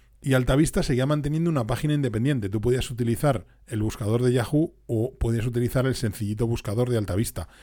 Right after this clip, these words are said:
Y lo mantiene vivo durante ocho años, ¿eh? O sea, no os penséis que Yahoo rápidamente decide, eh, pasar a la historia a Altavista, incorporar su tecnología y hacerla desaparecer. Eh, era una página muy visitada. Entonces, al final,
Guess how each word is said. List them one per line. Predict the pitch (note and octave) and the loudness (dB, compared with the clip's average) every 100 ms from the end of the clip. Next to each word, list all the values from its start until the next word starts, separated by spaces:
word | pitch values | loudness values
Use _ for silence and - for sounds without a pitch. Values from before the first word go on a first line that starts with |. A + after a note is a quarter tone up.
| - - - - | -20 -20 -8 0
Y | |
lo | B2+ | 2
mantiene | A2+ G#2 B2 D#3+ | 2 0 0 2
vivo | D3 G#3 G3 | 2 2 2
durante | B2+ G#2 A#2 | 0 0 0
ocho | - D3 | 2 2
años, | F#3+ A2 D#2+ | 2 0 -4
¿eh? | C3+ - _ _ _ - - | -8 -10 _ _ _ -20 -14
O | |
sea, | - G#2+ | -4 -2
no | G#2+ A#2 | 0 -2
os | - | 0
penséis | C3+ B2+ C3+ C3 | -2 2 0 0
que | - A#2+ A2+ | 0 0 0
Yahoo | A2+ G2+ B2 A#2+ | 0 0 2 2
rápidamente | A#2 A2+ A2 G#2 A#2+ A#2+ A2+ | 2 -2 -2 0 0 0 0
decide, | A2 - B2 A2+ G#2+ - - - - | -2 0 0 2 0 -2 -14 -20 -14
eh, | - | -10
pasar | A2 A2 - A#2+ | -4 0 2 4
a | |
la | A2+ | 4
historia | A2 - A#2+ A#2 G#2+ | 0 0 2 4 4
a | |
Altavista, | G#2+ G#2+ G#2 B2 - G2+ | 2 0 0 -2 -2 -4
incorporar | G2+ G#2+ G2 G#2 G#2+ | -2 -2 0 -2 -2
su | G#2+ | -2
tecnología | G#2 G#2 G2+ F#2 A2+ G2 | -2 0 -2 0 0 0
y | |
hacerla | F#2 G2 F#2+ | 0 0 0
desaparecer. | F2+ F#2 F2+ E2+ C#3+ - - - - - - _ _ | 0 -2 -2 -2 -2 -6 -20 -20 -20 -20 -20 _ _
Eh, | B2 G#2 F#2+ - | -4 -2 -2 -2
era | A#2 | 0
una | C#3 | 2
página | D3 A#2+ C#3+ | 0 0 0
muy | A2 G#2 | 0 0
visitada. | F#2+ - C#3 - - - _ _ _ _ _ - - | -2 0 0 -2 -8 -20 _ _ _ _ _ -20 -12
Entonces, | A2 A2 A#2+ | -2 0 2
al | A2+ | 0
final, | A2 G#2+ B2+ D#3 | 0 2 4 2